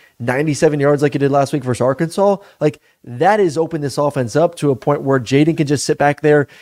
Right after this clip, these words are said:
and get Malik Nabers the ball, get Lacy the football, get Taylor the football at the tight end position. Like,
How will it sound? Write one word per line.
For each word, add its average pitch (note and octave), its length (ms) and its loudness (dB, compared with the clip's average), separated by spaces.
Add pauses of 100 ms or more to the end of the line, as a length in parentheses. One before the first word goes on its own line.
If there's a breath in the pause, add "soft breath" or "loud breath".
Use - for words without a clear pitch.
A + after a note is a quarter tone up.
(140 loud breath)
and C#3 180 2
get E3 160 2
Malik D3+ 300 0
Nabers C#3+ 320 -2
the B2 80 -8
ball, A#2+ 220 2
get C#3+ 180 -4
Lacy D3 340 0
the C3+ 140 0
football, B2 400 -8
get C#3 180 0
Taylor D3+ 280 -4
the C#3 80 -6
football C#3+ 240 -6
at B2 40 -4
the B2 60 -6
tight C3+ 180 0
end B2 80 -4
position. B2 380 -4
Like, A#2 140 -10